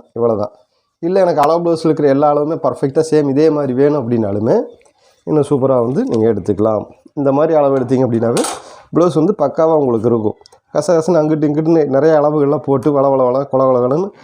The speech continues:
எந்த அளவுமே நீங்க எடுக்க வேண்டியதில்லை. இந்த அளவு எடுத்தீங்க அப்படின்னாவே, ஒரு பிளவுஸுக்கு தேவையான மெஷர்மெண்ட் வந்து உங்களுக்கு கிடைச்சிரும். போதும்.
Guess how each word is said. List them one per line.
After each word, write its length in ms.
எந்த 200
அளவுமே 240
நீங்க 180
எடுக்க 220
வேண்டியதில்லை. 460
இந்த 180
அளவு 280
எடுத்தீங்க 320
அப்படின்னாவே, 400
ஒரு 120
பிளவுஸுக்கு 460
தேவையான 380
மெஷர்மெண்ட் 500
வந்து 160
உங்களுக்கு 260
கிடைச்சிரும். 380
போதும். 360